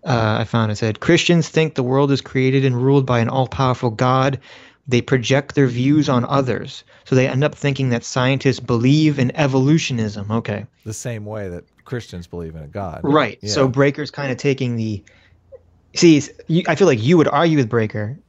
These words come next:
Speaker 1: in terms of, you know, he's kinda taking the anti-theist position, and you're saying, and you would say that scientists do believe in evolutionism, right?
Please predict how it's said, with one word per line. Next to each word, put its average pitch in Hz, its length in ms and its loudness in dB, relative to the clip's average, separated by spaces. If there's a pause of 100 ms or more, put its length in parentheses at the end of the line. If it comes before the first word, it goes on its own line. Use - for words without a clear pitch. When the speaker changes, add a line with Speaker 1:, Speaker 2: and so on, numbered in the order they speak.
Speaker 1:
in 127 120 0
terms 127 280 0
of, 107 140 -2 (180)
you 127 100 2
know, 113 480 0
he's 143 180 4
kinda 139 220 0
taking 131 240 -2
the 117 120 -4
anti-theist 120 600 -2
position, 110 500 -2
and 110 140 0
you're 127 100 4
saying, 107 400 0 (680)
and 131 140 6
you 156 80 8
would 143 140 6
say 120 160 2
that 110 180 0
scientists 117 400 0
do 156 220 4
believe 113 300 2
in 113 100 -4
evolutionism, 107 840 -2 (100)
right? 110 360 -2